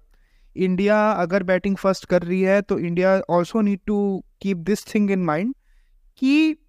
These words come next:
वहाँ पर वो प्रॉब्लम मत क्रिएट कर जाए, कुछ ढाई सौ, तीन सौ में यहाँ पे काम नहीं चलने वाला आपको। यहाँ पे अगर आप, if you are batting first, you have to score some good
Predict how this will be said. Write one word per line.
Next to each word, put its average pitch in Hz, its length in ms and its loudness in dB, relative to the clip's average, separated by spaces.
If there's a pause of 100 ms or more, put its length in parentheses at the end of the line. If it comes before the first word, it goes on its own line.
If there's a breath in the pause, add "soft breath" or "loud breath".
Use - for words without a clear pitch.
(340)
वहाँ 185 440 0
पर 269 280 2
वो 254 300 -4
प्रॉब्लम 226 480 2
मत 240 160 -2
क्रिएट 220 340 -2
कर 214 180 2
जाए, 220 200 2
कुछ - 380 -10
ढाई 175 320 0
सौ, 233 160 0
तीन 208 260 0
सौ 226 140 0
में 220 120 2
यहाँ 208 120 2
पे 220 120 -2
काम 185 240 0
नहीं 190 160 0
चलने 147 280 -6
वाला 139 240 -6
आपको। - 380 -12 (500)
यहाँ 233 180 6
पे 240 140 0
अगर 233 220 2
आप, 233 160 2
if 226 100 -4
you 240 160 2
are 208 80 -2
batting 220 360 0
first, 240 220 0
you 240 120 0
have 214 300 2
to 226 180 0
score 214 360 -2
some 214 100 0
good 190 260 2